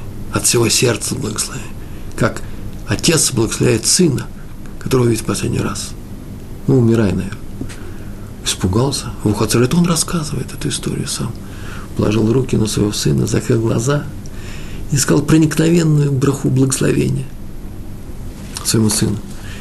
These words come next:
И снова посмотрел на Пашу. Говорит, "А теперь тут же, тут же благослови меня". И он его благословил. Сказал ему всю программу, потому что он был на самом высоком духовном уровне сейчас. Он общался со Всевышним, с ангелами,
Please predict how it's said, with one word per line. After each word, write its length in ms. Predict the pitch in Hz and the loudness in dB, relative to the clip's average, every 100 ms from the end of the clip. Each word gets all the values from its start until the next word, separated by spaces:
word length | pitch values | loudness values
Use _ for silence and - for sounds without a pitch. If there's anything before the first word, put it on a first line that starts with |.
| - - | -8 0
И 120 | 165 185 | 4 4
снова 200 | 156 131 | 4 2
посмотрел 260 | 127 113 | 2 4
на 60 | 104 | 2
Пашу. 260 | 107 - | 0 -2
Говорит, 260 | 104 101 107 | -4 0 2
"А 80 | 123 | 2
теперь 340 | - 151 147 | 4 2 4
тут 180 | 175 170 | 4 2
же, 100 | - | 2
тут 220 | 156 139 | 2 2
же 120 | - | 0
благослови 420 | 101 104 104 113 104 | 0 2 4 4 2
меня". 220 | 90 - - - - - - - - - - - - - - - - - - | 2 -2 -10 -12 -12 -12 -12 -12 -12 -12 -12 -12 -12 -12 -12 -10 -10 -8 -4
И 100 | - | 4
он 120 | 131 120 | 6 6
его 180 | 120 | 4
благословил. 720 | 113 123 120 107 117 110 110 110 - - - - - - | 4 4 4 2 2 2 0 -4 -10 -10 -10 -10 -10 -10
Сказал 220 | - 135 | -2 2
ему 80 | 120 | 2
всю 160 | - - | 2 2
программу, 260 | 127 123 | 2 2
потому 140 | 107 131 | 2 0
что 160 | 127 - - - - | 0 -4 -8 -8 0
он 120 | 135 | 4
был 100 | 143 | 6
на 60 | 143 | 4
самом 240 | 180 165 | 6 4
высоком 400 | 139 202 190 165 | 6 4 4 4
духовном 480 | 156 151 156 151 147 170 | 4 2 2 4 4 2
уровне 320 | 151 127 117 | 2 4 0
сейчас. 480 | - - 147 - - - | 0 -2 -2 -6 -8 -2
Он 100 | 151 | 2
общался 320 | 147 - 147 147 | 2 2 2 2
со 60 | |
Всевышним, 480 | 147 196 160 123 123 | 2 4 4 2 0
с 60 | 180 | 4
ангелами, 520 | 160 101 95 92 | 4 4 4 2